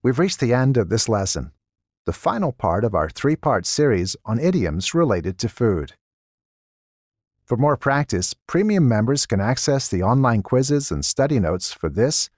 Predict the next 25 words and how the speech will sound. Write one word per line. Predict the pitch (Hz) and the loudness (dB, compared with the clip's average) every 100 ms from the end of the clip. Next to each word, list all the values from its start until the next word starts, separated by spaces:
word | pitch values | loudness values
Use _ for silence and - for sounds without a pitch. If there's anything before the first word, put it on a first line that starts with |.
| _ _ | _ _
and | - | -2
other | 151 185 120 | 0 2 2
episodes | 135 117 - 78 71 - - _ _ - | 2 0 -2 -2 -4 -8 -10 _ _ 0
on | 175 | 2
the | 160 | 2
B | 113 107 110 | 2 0 0
E | |
P | - 110 | 0 0
website. | 107 107 - 98 69 - - _ _ _ _ _ _ _ | 2 0 0 -2 -4 -8 -20 _ _ _ _ _ _ _
Not | 101 92 | -2 0
a | |
member | 98 113 131 | 2 2 2
yet? | 139 175 - _ _ _ _ _ _ _ | 2 0 -4 _ _ _ _ _ _ _
Then | - 180 117 113 - | -2 2 2 -2 -2
just | 165 - | -2 -2
head | 185 | -2
over | 190 151 120 | 0 2 2
to | - | 0
w | 98 147 180 202 175 | -2 0 0 0 0
w | 131 120 117 110 | 2 2 2 0
w | 98 113 131 139 | 2 0 0 -2
dot | 127 85 80 - | 0 0 -2 -2
business | 143 143 131 | -2 0 0
english | 135 135 120 - | 0 2 2 0
pod | - 80 104 | -2 -2 -2